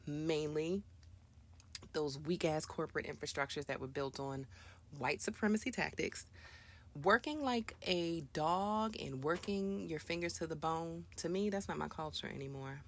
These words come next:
It really isn't. I have seen the light, y'all. I have seen that there is absolutely a way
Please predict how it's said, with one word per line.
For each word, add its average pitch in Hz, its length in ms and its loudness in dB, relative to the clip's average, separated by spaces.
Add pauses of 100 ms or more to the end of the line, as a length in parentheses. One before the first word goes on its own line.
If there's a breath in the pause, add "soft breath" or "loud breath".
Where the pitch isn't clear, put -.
(240)
It 170 100 -2
really 170 320 0
isn't. 131 320 -6 (160)
I 156 140 0
have 160 240 -4
seen 185 400 2
the 185 80 -2
light, 127 240 -2
y'all. 120 340 -8 (380)
I 156 80 0
have 196 160 0
seen 180 220 0
that 160 100 -4
there 156 100 -4
is 143 160 -6
absolutely 156 540 -4
a 151 80 -4
way 135 400 -6